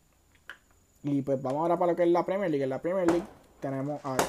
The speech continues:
perdonen esto, ya empezaron los fuegos artificiales, los incordios de, de Puerto Rico, que,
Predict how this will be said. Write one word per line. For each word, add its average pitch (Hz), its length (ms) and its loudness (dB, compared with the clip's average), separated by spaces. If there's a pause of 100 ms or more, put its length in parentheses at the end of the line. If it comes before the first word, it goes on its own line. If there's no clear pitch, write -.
(240)
perdonen 151 920 -4
esto, 143 320 -4
ya 127 100 -4
empezaron 143 440 -6
los 139 100 0
fuegos 135 240 -2
artificiales, 131 800 -6 (840)
los 131 160 -4
incordios 135 760 -2
de, 131 340 0 (560)
de 143 180 -4
Puerto 131 300 -6
Rico, 151 360 -2
que, 131 520 -2